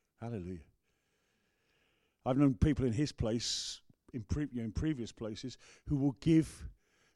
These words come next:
discount to their free church friends, but Anglicans aren't proper Christians, so therefore they won't do it for them. And vice versa.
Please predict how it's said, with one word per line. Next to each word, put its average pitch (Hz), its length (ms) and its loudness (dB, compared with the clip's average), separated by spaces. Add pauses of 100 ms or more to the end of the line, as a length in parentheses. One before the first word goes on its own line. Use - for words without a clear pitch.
discount 135 580 -2
to 131 100 -6
their 110 160 2
free 170 220 4
church 101 340 -2
friends, 110 340 -4
but 110 140 -6
Anglicans 110 420 -4
aren't 117 200 -2
proper 107 240 -6
Christians, 120 400 -4
so 107 120 -6
therefore 98 280 -6
they 95 100 -6
won't 95 300 -8 (500)
do 110 80 -4
it 101 120 -4
for 101 100 -10
them. 78 120 -12 (1040)
And 202 160 6
vice 135 240 2
versa. 101 400 -6